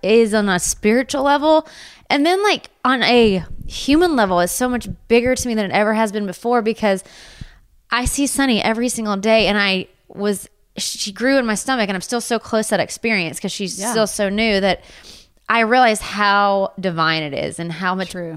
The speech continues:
Speaker 1: bigger it is. And, like, she started off as nothing, and now
Speaker 2: Mm.
Speaker 1: she's as a full human. And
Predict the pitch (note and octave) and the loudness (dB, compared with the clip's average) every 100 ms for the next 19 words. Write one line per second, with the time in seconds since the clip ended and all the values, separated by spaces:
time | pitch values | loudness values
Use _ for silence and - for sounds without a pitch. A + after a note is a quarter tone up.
0 | D3+ C4+ A#3 G#3+ G3+ F#3 G3 F#3+ - A#3 | -2 0 2 2 2 0 -2 -4 -6 -8
1 | - A#3+ A#3 A3 G3+ G3+ E3 F#3 G#3+ C4 | -4 0 2 2 0 -2 -2 0 2 2
2 | C#4+ A3 D#3 F#3 G#3+ A#3 - G#3+ G3+ G3 | 2 0 0 -2 0 0 0 -4 -2 -4
3 | - C4 B3+ G#3+ C4 C4+ A3+ E3+ F#3 | -4 0 0 0 0 2 2 2 0